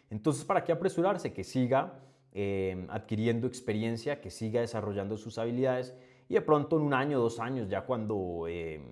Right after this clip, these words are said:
esté un poquito más, eh, experimentada y madurada en este deporte,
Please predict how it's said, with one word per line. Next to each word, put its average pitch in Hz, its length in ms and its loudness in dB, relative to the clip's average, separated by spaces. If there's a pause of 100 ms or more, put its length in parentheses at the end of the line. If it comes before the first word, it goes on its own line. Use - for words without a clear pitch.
(280)
esté - 180 -6
un 107 80 0
poquito 110 340 -6
más, 117 360 -4
eh, 90 260 -6
experimentada 107 720 0
y - 20 -2
madurada 101 460 0
en 104 60 -2
este 107 200 -4
deporte, 117 520 -2